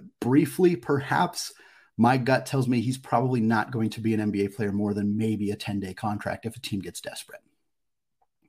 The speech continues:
Not saying that those guys are better than Zach Norvell necessarily, but being a six-foot-four guard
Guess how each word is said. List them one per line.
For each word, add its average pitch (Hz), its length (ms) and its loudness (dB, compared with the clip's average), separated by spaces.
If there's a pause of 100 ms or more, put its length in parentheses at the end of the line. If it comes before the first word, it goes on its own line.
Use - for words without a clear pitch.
(200)
Not 156 140 4
saying 165 220 6
that 143 100 6
those 143 160 6
guys 143 180 4
are 117 80 2
better 120 320 2
than 160 140 0
Zach 151 260 -2
Norvell 156 300 2
necessarily, 165 640 -2 (420)
but 135 160 4
being 151 240 10
a 135 100 4
six-foot-four 135 760 2
guard 131 500 0